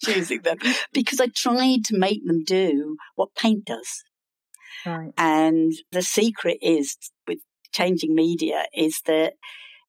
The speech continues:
Speaker 1: you have to actually accept that each media is different. Um, so this medium might actually need to do completely different things to paint.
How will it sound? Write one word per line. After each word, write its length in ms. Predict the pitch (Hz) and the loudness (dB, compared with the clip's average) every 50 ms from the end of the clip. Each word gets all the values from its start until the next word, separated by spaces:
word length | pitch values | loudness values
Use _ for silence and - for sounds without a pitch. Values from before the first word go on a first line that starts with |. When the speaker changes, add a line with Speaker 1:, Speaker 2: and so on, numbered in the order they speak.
| _ _ _ - | _ _ _ -8
Speaker 1:
you 260 | 170 170 190 185 175 | -4 -2 0 0 0
have 280 | - 202 190 185 - - | -2 -2 -4 -4 -6 -4
to 120 | - 185 | -2 0
actually 480 | 175 160 - - - 160 151 156 151 147 | 0 0 -2 -4 -2 0 0 0 0 0
accept 840 | 156 - - - - - - 180 139 127 - - - - - - - - - - _ _ _ - | -2 -4 -6 -8 -4 0 0 0 0 0 -4 -8 -12 -12 -12 -12 -14 -18 -20 -20 _ _ _ 0
that 300 | 151 147 147 143 - - | 2 2 4 2 0 0
each 300 | - 180 175 156 - - - | -2 -4 -2 -2 -4 -2 0
media 440 | 156 156 160 160 156 165 151 147 - - | 2 4 4 2 2 2 0 0 0 -2
is 160 | 107 - - _ - | -6 -12 -12 _ -2
different. 580 | 185 180 - - - - - - - - - - - - - - - - - - _ _ _ - - | -2 -2 -2 -4 -10 -10 -6 -6 -6 -6 -6 -8 -14 -16 -16 -18 -20 -20 -20 -20 _ _ _ -4 0
Um, 520 | 151 151 143 143 143 147 143 139 139 139 - - | 0 2 2 2 2 2 4 4 2 2 0 -4
so 140 | - - 165 | -6 -6 -4
this 200 | 170 196 196 - | -4 -4 -4 0
medium 380 | 190 170 165 160 156 151 156 156 | 0 0 2 2 2 2 2 2
might 400 | 156 160 165 160 151 160 - - - - - | 2 2 2 2 0 -2 -4 -6 -8 -6 -6
actually 380 | 160 160 - - - 143 147 156 | -6 -4 -4 -6 -4 -4 -2 0
need 300 | 156 160 160 156 151 - | 2 2 2 2 0 -4
to 100 | - - | -4 -2
do 200 | 170 160 156 147 | 0 0 0 0
completely 480 | - - 160 - - 165 156 - - 165 | -4 -8 -8 -4 -2 -2 -2 -2 -4 -6
different 340 | 156 151 - - - - | -6 -6 -6 -8 -10 -6
things 460 | - 370 349 240 151 - - - - - - | -2 -2 0 0 -2 -4 -10 -14 -16 -16 -14
to 100 | - - | -14 -14
paint. 360 | - - - - - - - | -14 -14 -12 -10 -10 -10 -10